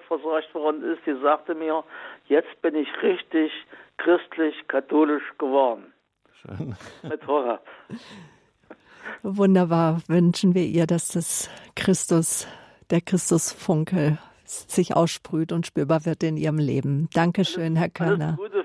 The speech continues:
Speaker 1: für die Zukunft.
Speaker 3: Ja, für Sie auch. Auf Wiederhören.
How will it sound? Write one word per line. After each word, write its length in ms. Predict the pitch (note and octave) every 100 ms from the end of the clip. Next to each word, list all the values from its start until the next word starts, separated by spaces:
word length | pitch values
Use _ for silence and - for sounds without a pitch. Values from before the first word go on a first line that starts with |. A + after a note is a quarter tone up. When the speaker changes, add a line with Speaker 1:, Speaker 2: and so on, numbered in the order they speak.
| -
Speaker 1:
für 80 |
die 180 | D3+ D3
Zukunft. 420 | D3 C#3 D3 B2 F#3
Speaker 3:
Ja, 440 | G#3 C4+ G3 E3+
für 240 | - - G3+
Sie 240 | G3+ E3
auch. 320 | - D#3 D#3+
Auf 180 | G3+ -
Wiederhören. 680 | F3+ F3+ F3 F3 D3+ C#3+